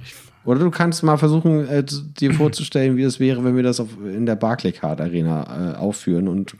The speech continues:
Speaker 2: zum Ende kommen.
Speaker 1: Da würden wir es genau so machen. <laughs>
Speaker 2: Dass du es sagst?
Speaker 1: Vielleicht wäre das der geile Twist.
Speaker 2: Aber das können wir ja nur einen Abend machen. Wir wollen ja frisch bleiben und authentisch.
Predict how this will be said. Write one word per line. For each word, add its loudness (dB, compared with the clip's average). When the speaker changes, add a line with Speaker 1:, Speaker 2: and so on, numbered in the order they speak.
Speaker 2:
zum -4
Ende 0
kommen. -6
Speaker 1:
Da -2
würden 0
wir 0
es -4
genau 4
so -2
machen. -6
<laughs> 0
Speaker 2:
Dass 2
du 6
es 4
sagst? 2
Speaker 1:
Vielleicht 4
wäre 2
das 4
der 0
geile 6
Twist. -2
Speaker 2:
Aber -2
das -4
können 2
wir 2
ja 4
nur 2
einen 0
Abend 0
machen. -4
Wir -2
wollen 0
ja 2
frisch -2
bleiben 2
und 2
authentisch. -2